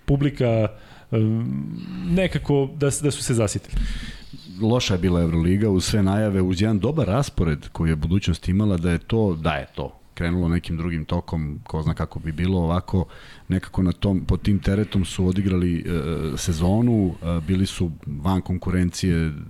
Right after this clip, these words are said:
Speaker 2: već na polovini sezone, to se, to se oseti i u poseti i u podršci, priča se onda samo o lošim stvarima, to je prosto uvek tako, kada klubu ide loše, onda sve loše ispliva i, i, i nekako mi se čini da se nisu oporavili na, do onog momenta da oni budu zaista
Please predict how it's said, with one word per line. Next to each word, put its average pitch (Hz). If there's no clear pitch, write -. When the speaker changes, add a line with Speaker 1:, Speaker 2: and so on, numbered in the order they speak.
Speaker 2:
već 82
na 85
polovini 87
sezone, 87
to -
se, 90
to 104
se -
oseti 101
i 104
u 104
poseti 101
i 98
u 98
podršci, 92
priča 120
se 113
onda 107
samo 107
o 101
lošim 98
stvarima, 92
to -
je 139
prosto 120
uvek 107
tako, 92
kada 90
klubu 95
ide 92
loše, 95
onda 98
sve 98
loše 92
ispliva 95
i, 95
i, 95
i -
nekako 131
mi 135
se 120
čini 139
da 120
se -
nisu 127
oporavili 120
na, 104
do 104
onog 110
momenta 107
da 98
oni 104
budu 101
zaista 95